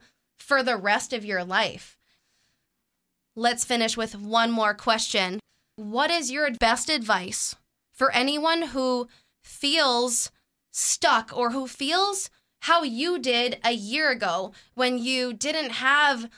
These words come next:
a lot of energy, you maybe didn't feel fit? What is your advice for those people who are contemplating, like,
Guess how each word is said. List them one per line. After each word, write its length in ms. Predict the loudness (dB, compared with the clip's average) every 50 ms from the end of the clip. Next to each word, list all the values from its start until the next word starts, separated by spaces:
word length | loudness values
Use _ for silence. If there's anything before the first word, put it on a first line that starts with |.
| _ _ _
a 80 | -4 -2
lot 220 | 2 2 2 2
of 100 | 2 0 -2 _
energy, 680 | 0 0 2 2 0 0 0 0 0 2 2 0 -2 -6
you 300 | -8 -8 -6 -6 -6 -6
maybe 340 | -4 -2 -2 -2 -2 -4 -6
didn't 360 | -4 -2 -2 -2 -2 -4 -8
feel 340 | -10 -10 -6 -4 -4 -4 -4
fit? 560 | -8 -14 -20 _ 0 2 2 2 0 -4 -14 _ -18 -20 -20 _ _ _
What 340 | -12 -10 -4 0 0 2 2
is 220 | 0 -2 -2 -4
your 140 | -2 -2 -2
advice 360 | -2 0 2 2 2 2 -2
for 140 | -4 -6 -2
those 260 | 0 0 0 0 -2
people 560 | _ -8 -6 -6 -6 -2 -2 0 2 2 2
who 140 | 0 0 2
are 280 | 4 4 4 4 2 0 -6 -20 _
contemplating, 760 | -8 0 0 0 0 0 -2 -6 -4 0 0 0 2 0 0
like, 320 | 2 2 2 2 0 -2